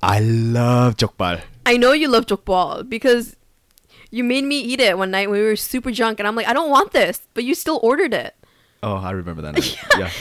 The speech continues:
Speaker 2: And
Speaker 1: okay.
Speaker 2: then, and then in the end, there was, like, two pieces missing from the box.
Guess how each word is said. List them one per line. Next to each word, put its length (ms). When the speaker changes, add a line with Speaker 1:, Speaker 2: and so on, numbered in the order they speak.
Speaker 2:
And 80
Speaker 1:
okay. 80
Speaker 2:
then, 300
and 240
then 240
in 120
the 140
end, 220
there 140
was, 120
like, 120
two 220
pieces 340
missing 240
from 140
the 60
box. 500